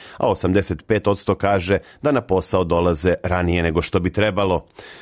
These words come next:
Također, tri četvrtine nastavnika je prijavilo trenutni nedostatak prosvetnog osoblja u svojim školama, a također tvrde i da se nivoi stresa kreću od umerenog do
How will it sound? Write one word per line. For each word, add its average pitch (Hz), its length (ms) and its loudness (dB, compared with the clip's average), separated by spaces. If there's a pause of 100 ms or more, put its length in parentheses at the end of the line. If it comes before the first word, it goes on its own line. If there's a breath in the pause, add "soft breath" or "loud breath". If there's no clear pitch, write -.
(180 loud breath)
Također, 107 420 0
tri 113 160 0
četvrtine 104 460 0
nastavnika 98 600 2
je 92 100 0
prijavilo 95 480 2
trenutni 98 540 2
nedostatak 92 680 0
prosvetnog 92 680 0
osoblja 90 500 2
u 80 100 0
svojim 87 340 0
školama, 110 540 0 (280 loud breath)
a - 100 -2
također 104 420 0
tvrde 104 360 0
i 98 40 0
da 92 140 2
se 101 180 0
nivoi 92 380 2
stresa 95 500 0
kreću 92 580 -2
od 92 180 0
umerenog 90 500 2
do 80 140 0